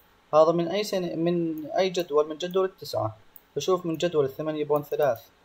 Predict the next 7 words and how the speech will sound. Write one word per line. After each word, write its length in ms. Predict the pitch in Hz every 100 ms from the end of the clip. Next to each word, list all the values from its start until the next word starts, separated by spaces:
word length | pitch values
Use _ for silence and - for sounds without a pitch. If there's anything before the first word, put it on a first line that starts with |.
| _
مجهول، 640 | 135 131 131 135 143 208 269 - _ - - 147
بشوف 300 | 156 196 175
من 100 | 156
جدول 280 | 170 156 135
الثمانية 640 | - 156 165 190 220 262 _ - _ _
بتطلع 320 | 185 180 135
معي 320 | 165 185 202